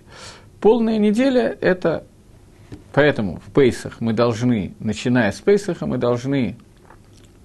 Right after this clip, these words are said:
делать отсчет сорока девяти дней Омера, и когда закончится сорок девятый день Омера, закончится седьмая неделя,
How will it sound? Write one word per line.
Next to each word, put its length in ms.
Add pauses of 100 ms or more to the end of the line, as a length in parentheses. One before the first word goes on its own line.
(180)
делать 540
отсчет 460 (260)
сорока 300
девяти 340
дней 340
Омера, 460 (640)
и 220 (140)
когда 300
закончится 640
сорок 220
девятый 400
день 180
Омера, 260
закончится 540
седьмая 400
неделя, 460